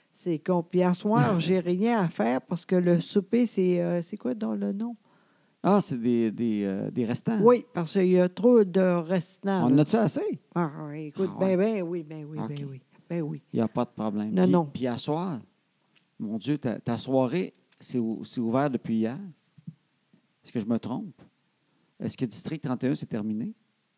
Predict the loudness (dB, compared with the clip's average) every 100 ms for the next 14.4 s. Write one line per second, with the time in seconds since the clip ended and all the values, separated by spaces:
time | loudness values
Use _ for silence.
0 | _ -2 2 2 4 4 4 2 0 -4
1 | -6 -2 2 2 4 2 2 0 0 -4
2 | -4 -6 -4 -2 0 0 0 0 2 0
3 | -2 0 0 2 0 0 -2 -4 -16 -20
4 | _ _ _ _ -18 -18 _ _ _ 0
5 | 0 0 -6 -2 2 2 4 4 4 2
6 | 0 -2 -2 -2 -6 -16 -14 -12 -12 -14
7 | -20 -8 -6 -6 _ _ -20 -20 _ _
8 | -8 -2 0 0 -2 -4 -2 -2 -4 -4
9 | -6 -4 -6 -4 -8 -10 -14 _ _ _
10 | _ _ _ _ -10 -8 -4 -4 -4 -10
11 | -12 -8 -8 -4 -4 -2 -6 -6 -8 -8
12 | -20 _ _ _ _ -2 0 0 2 2
13 | 2 0 2 2 2 0 -2 -2 0 -2
14 | -2 -4 -6